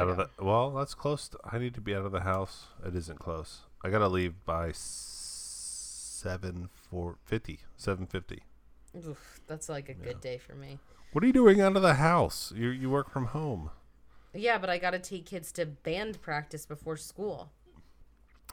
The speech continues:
Speaker 2: They have band practice before school?
Speaker 1: They do.
Speaker 2: That's,
Speaker 1: They do.
Speaker 2: that's unacceptable.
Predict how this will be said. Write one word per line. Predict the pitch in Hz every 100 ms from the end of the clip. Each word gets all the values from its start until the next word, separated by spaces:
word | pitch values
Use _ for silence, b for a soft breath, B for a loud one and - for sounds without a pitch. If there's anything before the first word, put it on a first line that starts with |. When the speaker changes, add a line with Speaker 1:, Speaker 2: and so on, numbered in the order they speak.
| -
Speaker 2:
They | 113
have | 120
band | 110 101 110
practice | 120 117 - -
before | - 78 - - 95 95 117
school? | - - 151 156 165 - - -
Speaker 1:
They | - 170
do. | 185 196 170 160 - - - - _ _ _ _ _ _ - _ _ _ -
Speaker 2:
That's, | 104 165 156
Speaker 1:
They | 175
do. | 165 156 151 95
Speaker 2:
that's | 95 92 - - _ _ _ _ _ _ _ -
unacceptable. | 113 101 - 92 90 85 85